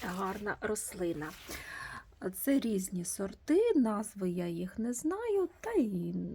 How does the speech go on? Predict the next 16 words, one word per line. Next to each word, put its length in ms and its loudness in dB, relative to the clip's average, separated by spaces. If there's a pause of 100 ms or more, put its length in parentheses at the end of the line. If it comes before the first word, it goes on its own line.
(240)
не 140 0
запам'ятовую. 1120 -2 (460)
Єдине, 500 2
що 200 -4
можу 280 2
сказати, 520 -4
що 240 -2
це, 180 -2
здається, 680 0 (340)
<clears throat> 1600 6
червоний 480 4
кіт 260 6
називається. 880 2 (600)
Оце, 280 2
по-моєму, 560 2
крокодайл, 880 2